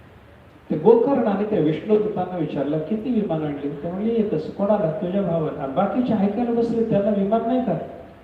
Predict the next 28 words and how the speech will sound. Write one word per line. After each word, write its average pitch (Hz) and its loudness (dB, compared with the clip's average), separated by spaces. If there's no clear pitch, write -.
ते 160 -4
म्हणले, 170 -2
"नाही." 196 -2
"का 202 -2
बाबा?" 214 8
तिथं - 2
कारण 208 0
सांगताना 190 -2
त्याने 175 -6
सांगितलं, 151 -2
"श्रवणं 302 6
तु - 4
कृतं 285 6
सर्वैः, 247 6
न 196 2
तथा 202 2
मननं 185 0
कृतं." 180 0
या 185 2
सगळ्यांनी 208 4
नुसतं 185 0
श्रवण 214 6
केलं, 160 2
मनन 220 2
केलं 208 6
नाही. 160 0
म्हणजे 180 -2
भागवताचं 220 4